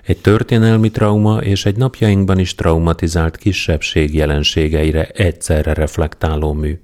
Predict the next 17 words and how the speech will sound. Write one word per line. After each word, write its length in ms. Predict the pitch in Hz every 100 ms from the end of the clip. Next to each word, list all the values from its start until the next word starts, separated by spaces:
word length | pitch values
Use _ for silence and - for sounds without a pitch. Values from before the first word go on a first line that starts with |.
| _ _ _ - - - - - - -
A 120 | 101
rongálási 580 | 107 139 143 135 - 127
szándék 540 | - 117 113 110 107
pedig 280 | - 107 110
alátámasztja, 1000 | 120 98 - 90 87 82 - 87 82 - - _
hogy 160 | 95
sajnos 420 | - 90 85 80
ezekkel 440 | 92 82 92 - 98
a 100 | 98
témákkal 760 | 101 101 101 101 - 98 95 - -
is 340 | 87 - - _ _
bőven 500 | 87 85 78 80 76
van 180 | 78 78
még 200 | 76 76
mit 200 | 78 -
foglalkoznunk 800 | 87 80 76 76 78 76 76 76
Magyarországon.” 920 | 78 78 76 78 73 82 78 78 87